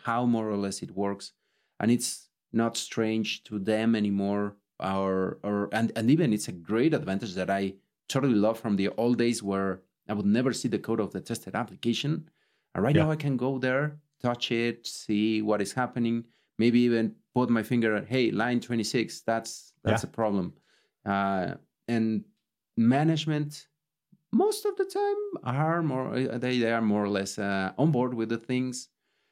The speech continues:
Speaker 1: You have a closer line to explain some of, uh, the situations
Speaker 2: Yeah.
Speaker 1: and why they should care about some of the requirements that you are, um, being a pain in the derrière for them, why,
Speaker 2: Yeah.
Speaker 1: why,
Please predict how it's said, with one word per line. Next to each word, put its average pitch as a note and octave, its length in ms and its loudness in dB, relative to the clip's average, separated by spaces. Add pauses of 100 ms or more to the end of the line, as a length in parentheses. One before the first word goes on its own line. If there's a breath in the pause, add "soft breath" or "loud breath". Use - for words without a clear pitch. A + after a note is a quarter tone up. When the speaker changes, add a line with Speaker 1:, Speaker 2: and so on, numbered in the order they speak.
(280)
Speaker 1:
You C3 100 4
have C#3+ 140 4
a C#3 40 0
closer C3+ 400 0
line G2+ 280 2
to A#2 60 -8
explain G#2 380 -2
some G#2+ 300 -2
of, G#2 400 -4
uh, F#2 520 -4
the G2+ 100 -2
situations A2+ 680 -2 (840)
Speaker 2:
Yeah. F#2+ 120 2
Speaker 1:
and G#2+ 560 2 (200)
why A#2+ 440 0
they D#3+ 120 4
should - 260 -4
care B3 180 0
about G#2 260 -2
some F#2+ 180 -2
of G2 100 -4
the G2 120 0
requirements G2+ 540 0
that G2 240 -4
you G2+ 140 0
are, G2 340 0 (540 soft breath)
um, F#2+ 540 -2 (140)
being A2+ 220 2
a G#2 40 0
pain A2 440 0
in G2+ 100 -2
the G#2 100 -2
derrière A2 480 0
for A2 140 -8
them, G#2+ 440 -2 (540)
why, G#2 220 2
Speaker 2:
Yeah. G#2 200 2
Speaker 1:
why, G2+ 640 0